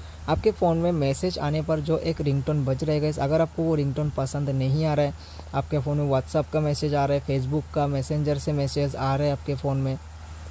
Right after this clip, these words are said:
या normal जो यहाँ पर, अ, जो message के application से, अ, message आते हैं guys, ये वाला message आ रहा है,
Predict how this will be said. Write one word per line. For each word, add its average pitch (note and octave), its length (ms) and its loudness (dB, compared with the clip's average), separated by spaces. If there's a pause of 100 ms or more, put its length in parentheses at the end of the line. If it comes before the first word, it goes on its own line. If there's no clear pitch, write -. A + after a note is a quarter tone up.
(640)
या G3+ 80 6
normal F3 400 6
जो F3+ 140 4
यहाँ D#3+ 160 6
पर, D#3+ 160 2
अ, D3 400 2
जो D3 140 2
message C#3+ 400 -2
के E3 100 2
application D3+ 500 0
से, C#3 320 2
अ, C3+ 280 -4
message C#3 420 2
आते D#3 220 2
हैं D3 80 2
guys, D#3 200 -2
ये D#3 120 2
वाला E3 240 4
message D#3 340 -2
आ D3 100 2
रहा D3 140 0
है, D3 100 -2